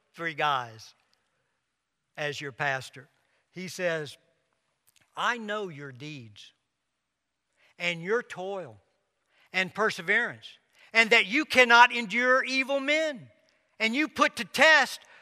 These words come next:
those who call themselves apostles, and they are not, and you found them to be false. And you have perseverance." They have been steadfast, immovable in the work of the Lord.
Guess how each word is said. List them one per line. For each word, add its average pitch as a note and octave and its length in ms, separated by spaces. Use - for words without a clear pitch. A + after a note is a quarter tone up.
those C4+ 400
who C4+ 120
call C#4+ 300
themselves C4+ 440
apostles, C4+ 560
and A#3+ 160
they C#4+ 120
are C#4+ 100
not, D4+ 280
and B3+ 140
you D#4 100
found B3+ 340
them C4 140
to C#4 60
be C#4+ 160
false. D#4 640
And C4+ 180
you E4 160
have B3+ 480
perseverance." C#4 1160
They B3 180
have D4+ 260
been D4+ 160
steadfast, C4 720
immovable A#3 600
in A#3+ 160
the A#3 80
work A#3 240
of A3 60
the A3 80
Lord. A3 280